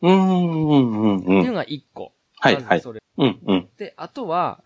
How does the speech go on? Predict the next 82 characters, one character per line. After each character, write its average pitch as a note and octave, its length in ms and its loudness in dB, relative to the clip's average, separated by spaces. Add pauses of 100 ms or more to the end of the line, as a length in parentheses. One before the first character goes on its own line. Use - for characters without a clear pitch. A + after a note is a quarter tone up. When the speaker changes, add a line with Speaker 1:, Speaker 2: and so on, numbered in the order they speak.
(120)
Speaker 2:
僕 E3+ 220 -12
こ F#3+ 100 -6
れ F3+ 120 -4
書 F3+ 200 -10
斎 A3 280 -6
で G#3 100 -6
使 - 220 -14
っ G3 100 -12
て G#3+ 100 -10
る F3 120 -10
ん - 0 -
で A#2+ 80 -12
す - 80 -20
け G#2+ 140 -16
ど、 A#2+ 360 -4 (240)
Speaker 1:
は - 160 4
い。 F3+ 100 0
Speaker 2:
え B2 100 -12
っ A#2+ 40 -12
と、 B2 140 -10
ベ E3 220 -2
ン G3+ 100 -8
キ G#3 160 -8
ュ F#3+ 460 -2
ー、 - 20 -20 (280)
な D3 220 -4
ん F3+ 60 -10
だ、 G2+ 120 -12 (260)
発 - 340 -8
音 G3+ 100 -4
が G3 60 -2
ち - 80 -10
ょ - 0 -
っ - 20 -18
と C#3+ 100 -4
わ A#2 80 -2
か B2+ 100 -4
ん - 20 -4
な A#2+ 80 -6
い - 20 -8
で - 40 -14
す - 40 -20
け A2 80 -18
ど、 - 160 -20
ベ D3+ 160 -4
ン E3 140 -8
キ D#3+ 160 -10
ュ D#3 80 -6
ー - 20 -18
っ - 20 -18
て - 180 -12
い A#2 100 -6
う、 G#2 400 -8 (200)
Speaker 1:
は - 280 0
い。 E2+ 120 -2
Speaker 2:
ビ D#3+ 540 -4
ー B2+ 60 -6
エ E3+ 100 -2
ヌ G#2+ 300 -8 (260)
キ - 160 -8
ュ A#2+ 120 -4
ー - 20 -10
っ - 20 -12
て - 180 -14
い F#2+ 140 -6
う、 G#2 400 -6
え G2+ 180 -10
っ - 40 -20
と、 G2+ 160 -10
台 F#3+ 260 -2
湾 B3+ 220 0
の C3+ 80 -4
メ A2+ 140 -6
ー - 20 -18
カ A2 140 -16
ー - 20 -16
な A2 100 -16
ん G#2+ 40 -18
で A2 40 -20
す - 80 -20
け A2 80 -20
ど、 C3+ 380 -12